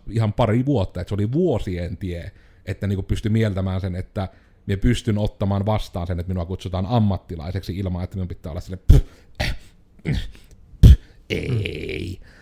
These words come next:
Että sekin on semmonen, niinku, että se on tietyllä tavalla sen puolesta, että se asiantuntijuuskin on, niinku, mielentila.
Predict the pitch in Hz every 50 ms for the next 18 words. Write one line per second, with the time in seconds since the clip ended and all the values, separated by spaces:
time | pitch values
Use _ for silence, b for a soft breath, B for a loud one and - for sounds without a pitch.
0 | B B B B B B B - - - - - 131 117 - 117 107 101 101 104
1 | 110 104 101 101 98 98 98 98 95 - 98 - - - - - 113 113 120 117
2 | 110 117 - 165 180 165 131 120 110 107 - 104 104 101 98 101 - 117 113 107
3 | 98 95 92 90 - - - - 98 - 101 87 92 90 92 90 92 92 95 90
4 | 87 - - - - 90 92 92 92 95 95 - 95 87 - b b b b b
5 | b b b b _ _ - - 113 131 127 120 110 98 92 92 92 87 85 -
6 | - - - - - 104 104 98 90 80 80